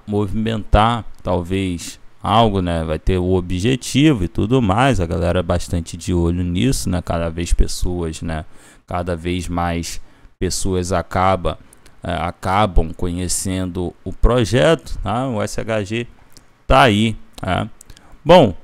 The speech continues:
o C H G evidentemente vai se atualizar aos poucos, né? Depois vai conhecer, exemplo aí,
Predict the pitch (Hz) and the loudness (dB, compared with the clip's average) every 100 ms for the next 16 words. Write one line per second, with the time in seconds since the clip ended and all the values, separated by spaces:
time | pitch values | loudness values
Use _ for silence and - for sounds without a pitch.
0 | - - - 139 139 120 143 165 131 127 | -18 -8 -2 4 4 4 2 0 2 2
1 | 131 - 113 127 - 117 127 131 123 - | 2 2 2 2 0 2 4 4 2 0
2 | 117 107 - 107 107 85 98 104 98 - | 0 0 2 2 2 0 2 2 2 0
3 | - - 117 131 104 85 85 87 - 92 | -2 2 2 0 -2 -4 -4 -4 -2 -4
4 | 90 - 92 87 - 95 92 85 87 85 | -4 -6 -6 -6 -6 -6 -6 -6 -8 -6
5 | 82 87 85 85 | -4 -4 -6 -8